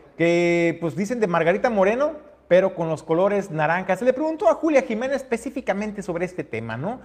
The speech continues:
Este comporta-, comportamiento incongruente, errante de algunos, de algunos aspirantes de esta coalición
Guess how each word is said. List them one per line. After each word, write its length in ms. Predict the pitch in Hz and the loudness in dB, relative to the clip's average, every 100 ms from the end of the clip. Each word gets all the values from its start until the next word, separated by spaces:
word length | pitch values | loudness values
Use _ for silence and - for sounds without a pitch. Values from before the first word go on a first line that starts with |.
| - - | -12 -6
Este 240 | 202 262 | -2 -2
comporta-, 440 | - 196 185 - 185 | -2 0 0 0 0
comportamiento 640 | 185 170 180 190 202 220 | 0 0 2 2 0 0
incongruente, 840 | 240 226 196 185 185 214 208 180 - | 0 2 2 2 2 2 2 -2 0
errante 500 | 208 208 220 220 196 | -2 2 2 2 -2
de 60 | 175 | 0
algunos, 560 | 170 190 208 208 175 - - - | 0 0 0 0 0 -4 -20 -8
de 100 | 147 | 2
algunos 520 | 165 185 214 208 175 | 2 2 0 0 0
aspirantes 760 | 175 - 180 190 196 196 208 202 - - - | -2 -2 4 4 4 0 0 -2 -14 -20 -4
de 120 | 147 | -2
esta 220 | 180 185 | 0 0
coalición 640 | 180 165 156 190 214 247 | 4 2 2 2 2 0